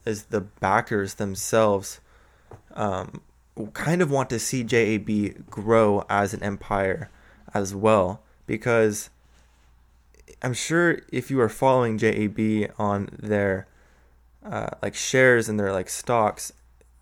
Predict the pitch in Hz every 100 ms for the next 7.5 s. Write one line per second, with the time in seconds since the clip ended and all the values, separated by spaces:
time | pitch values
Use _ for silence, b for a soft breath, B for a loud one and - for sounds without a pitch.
0 | - 110 110 135 156 - - _ - -
1 | 120 165 - 107 104 - 110 104 98 -
2 | _ _ _ _ - 135 165 156 110 104
3 | 101 123 104 - - _ _ _ _ _
4 | - 104 117 135 - - - - - _
5 | - _ _ - - 131 110 113 135 151
6 | - - - 131 127 117 - 139 117 120
7 | 127 117 104 98 107